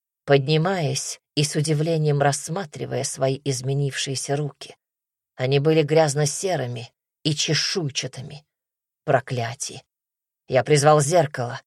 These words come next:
В нём отразилось чудовище. Неудивительно, что Эфа не узнала меня. Я потерял человеческий облик и медленно превращался в точную копию грешника.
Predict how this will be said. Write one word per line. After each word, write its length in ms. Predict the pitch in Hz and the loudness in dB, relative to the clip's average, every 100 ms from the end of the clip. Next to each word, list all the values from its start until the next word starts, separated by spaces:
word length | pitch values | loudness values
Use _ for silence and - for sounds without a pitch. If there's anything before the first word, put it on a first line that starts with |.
| _ _ _ - | _ _ _ -4
В 140 | 139 | 2
нём 220 | 156 170 160 | 6 4 4
отразилось 760 | 156 160 151 139 202 151 123 | 0 2 0 2 0 0 -4
чудовище. 1000 | - - 151 143 151 117 117 - - - - _ _ _ _ _ _ _ | -4 -2 -2 2 2 0 -6 -6 -6 -8 -14 _ _ _ _ _ _ _
Неудивительно, 960 | 139 156 202 196 220 247 226 - 120 127 | -8 -2 -2 -2 -2 -4 -6 -8 -6 -6
что 260 | - 131 - | -2 -2 2
Эфа 280 | 139 - 147 | 0 2 2
не 140 | 147 | 4
узнала 540 | 147 127 143 190 139 | 2 0 -2 -4 -4
меня. 460 | 127 123 120 120 - _ _ _ - | -6 -8 -10 -12 -16 _ _ _ 4
Я 140 | 143 | 4
потерял 560 | 180 160 190 214 165 131 | 4 4 6 6 6 2
человеческий 840 | - 139 139 147 160 - - 151 - | 2 4 6 4 2 -2 2 2 6
облик 580 | 185 156 151 147 - - _ _ - | 6 6 2 2 -4 -10 _ _ 0
и 120 | 151 | 2
медленно 800 | 147 185 208 - 156 156 151 147 | 2 2 0 0 0 2 2 2
превращался 1000 | 147 147 147 - - 180 147 - 147 127 _ _ | 2 4 2 2 -2 -2 -2 -4 -6 -8 _ _
в 160 | - - | -14 -2
точную 680 | - 208 147 - 165 151 147 | 2 2 2 -4 0 -2 0
копию 460 | 180 151 151 143 | 0 0 0 -2
грешника. 800 | 135 156 139 - - 156 - - | 0 0 0 -4 -8 -12 -16 -20